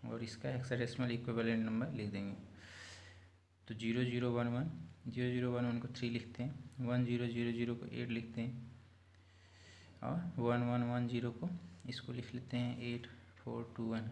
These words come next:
आठ से बारह दो तो चौदह को क्या लिखते हैं, ई लिखते हैं, और ज़ीरो ज़ीरो ज़ीरो वन ज़ीरो इसको लिखते हैं टू। तो हमारा final answer आ गया वन वन वन ज़ीरो ज़ीरो ज़ीरो पॉइंट वन वन वन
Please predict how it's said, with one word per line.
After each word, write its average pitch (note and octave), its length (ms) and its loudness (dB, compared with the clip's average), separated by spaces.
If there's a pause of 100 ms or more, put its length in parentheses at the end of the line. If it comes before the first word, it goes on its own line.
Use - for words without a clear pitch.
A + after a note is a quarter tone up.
(100)
आठ A2+ 180 0
से A#2+ 160 -2
बारह A#2 260 2
दो D#3+ 340 -2 (1200)
तो C#3 120 -4
चौदह A#2+ 320 2
को A#2+ 120 2
क्या B2 120 4
लिखते A#2 260 2
हैं, - 280 0 (680)
ई A#2 120 0
लिखते G#2+ 340 -2
हैं, A2 260 -4 (480)
और C3 140 -2 (220)
ज़ीरो B2 200 4
ज़ीरो B2 280 2
ज़ीरो A#2+ 260 0
वन A#2 180 4
ज़ीरो A#2 140 0
इसको A2+ 240 -2
लिखते A#2 280 -2
हैं C3 160 0
टू। G2+ 80 -2
तो - 800 -8
हमारा A2+ 160 -2
final A#2 360 0
answer A2+ 260 0
आ A2 80 2
गया A#2+ 180 -2 (240)
वन A#2 360 2
वन B2 220 0 (440)
वन A2 260 -2 (320)
ज़ीरो A#2 280 -4
ज़ीरो A#2 260 -2 (840)
ज़ीरो A#2 260 -4 (140)
पॉइंट A#2 340 -2
वन A#2+ 400 -2
वन A#2+ 540 -2
वन A#2+ 240 0